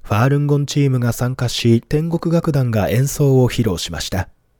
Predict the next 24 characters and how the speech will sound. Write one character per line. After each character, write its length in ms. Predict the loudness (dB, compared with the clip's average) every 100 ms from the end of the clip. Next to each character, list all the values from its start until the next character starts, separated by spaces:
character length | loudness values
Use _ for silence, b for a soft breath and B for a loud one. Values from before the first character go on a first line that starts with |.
| _ _ -4
ア 140 | 0
メ 100 | 2
リ 80 | 2
カ 200 | 2 2
在 260 | 4 2
郷 220 | 4 4 4
軍 220 | 2 2
人 220 | 0 0
会 180 | 2 2
の 180 | 4 2
第 280 | 2 0
二 160 | 0 0
副 220 | -2 -2
指 100 | -4
揮 180 | -2 -2
官 280 | 0 0 0
パ 120 | -4
ス 100 | -4
カ 140 | 0
リ 160 | 2 2
ア 60 | 0
ン 80 |
氏 160 | -4 -2
は、 240 | -2 -2